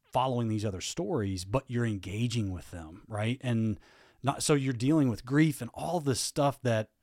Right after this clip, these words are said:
I, I hope to get into here in a few minutes. But what is it that, that allows you then to follow these stories and then also engage? Like, like I'm saying, you're stepping into action where you see a need, and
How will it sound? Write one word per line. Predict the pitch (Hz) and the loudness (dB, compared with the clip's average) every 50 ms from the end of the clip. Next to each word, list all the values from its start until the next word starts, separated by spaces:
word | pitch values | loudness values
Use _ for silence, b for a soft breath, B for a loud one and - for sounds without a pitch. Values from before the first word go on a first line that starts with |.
| _ | _
I, | - 120 117 120 113 101 - _ | -4 0 0 0 0 -2 -4 _
I | - 110 104 104 | -8 -6 -4 -4
hope | 92 - 135 151 - | -4 -2 -4 -4 -4
to | - 107 95 92 | -4 -6 -6 -6
get | 92 101 104 | -4 -4 -2
into | 113 123 120 - 117 | -2 -2 -2 -4 -4
here | 95 101 107 | -4 -2 -2
in | 104 95 | -2 -2
a | 92 | -4
few | 85 - 101 90 | -4 -4 -4 -2
minutes. | 87 113 151 156 104 - - b b b b b b b b b b b b b b b | 0 0 0 0 -2 -4 -8 b b b b b b b b b b b b b b b
But | - 110 104 127 127 127 123 - _ _ _ _ _ _ _ | -6 2 4 6 6 6 4 -2 _ _ _ _ _ _ _
what | - 117 104 123 160 180 | -8 -2 0 2 4 4
is | 185 175 165 160 | 4 4 4 2
it | 147 - - 117 | 0 -2 -2 0
that, | 117 123 123 117 - _ _ _ _ _ _ _ _ _ _ _ _ _ _ - | 2 2 2 0 -2 _ _ _ _ _ _ _ _ _ _ _ _ _ _ -20
that | 180 156 131 131 120 117 - _ _ _ _ _ - | -10 -2 0 0 0 0 -2 _ _ _ _ _ -6
allows | 120 107 110 117 123 135 135 131 104 | -2 0 2 2 4 6 4 4 4
you | 113 113 110 95 | 2 0 2 2
then | 101 110 110 107 104 101 101 | 2 2 2 2 2 0 -2
to | - - 101 | -4 -6 -6
follow | - - - 123 127 127 120 | -4 -2 0 2 2 2 2
these | 110 104 98 - - _ - - _ - | 2 0 -2 -4 -8 _ -20 -20 _ -10
stories | - - - 147 165 202 151 117 110 110 - | -6 -2 0 2 2 4 4 4 2 0 0
and | - 156 160 165 | 0 2 4 4
then | 156 | 4
also | - - 160 190 - - 180 | 4 4 2 2 4 4 4
engage? | 143 120 123 151 196 175 - | 6 6 4 4 4 2 2
Like, | 143 160 - | 0 0 0
like | 165 190 | 0 0
I'm | - - | 0 0
saying, | - 180 190 156 | 2 4 4 4
you're | 120 123 196 | 4 4 2
stepping | 196 - - 202 202 - 175 151 | 0 0 0 0 0 2 2 2
into | 143 131 113 98 | 4 4 2 0
action | 98 - 95 113 170 185 - - - 117 98 95 | -2 -4 -4 -2 -2 -2 -4 -4 -4 -2 -2 -2
where | 104 120 120 | -2 -2 0
you | 104 107 151 185 | 0 0 -2 -2
see | - - - - 151 180 175 | 0 -2 0 0 2 2 2
a | 135 | 2
need, | 107 98 101 117 147 180 202 196 b b b b b b b b | 0 0 -2 -2 -2 -2 -2 -4 b b b b b b b b
and | - 143 135 135 127 123 123 127 | -2 0 2 2 4 2 2 0